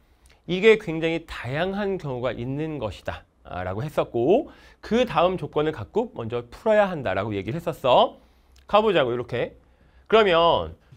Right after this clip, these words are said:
표현형이 부모와 같을 확률이 팔분의 삼이랍니다. 부모의 표현형이 뭔지도 모르는데 자손의 표현형을 가지고 얘기하면서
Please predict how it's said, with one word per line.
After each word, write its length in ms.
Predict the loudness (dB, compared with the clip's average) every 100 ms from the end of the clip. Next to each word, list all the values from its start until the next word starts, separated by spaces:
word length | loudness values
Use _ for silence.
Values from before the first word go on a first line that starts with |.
| _
표현형이 680 | 2 6 6 6 4 2 0
부모와 400 | -4 2 4 4
같을 460 | -2 -4 0 0
확률이 540 | -2 -6 -6 -6 -6 -8
팔분의 380 | -8 -6 -6
삼이랍니다. 540 | -8 -8 -10 -10 -14 -20 _ _ _ _ _ -20 _ _ _
부모의 420 | -10 -2 2 2
표현형이 360 | 2 -2 0 -2
뭔지도 360 | -2 -4 -4 -4
모르는데 320 | -4 -4 -6
자손의 360 | -8 -8 -8
표현형을 880 | -6 -6 -4 -4 -4 -4 -6 -8 -12 -12
가지고 260 | -10 -6
얘기하면서 800 | -6 -4 -6 -4 -6 2 2 2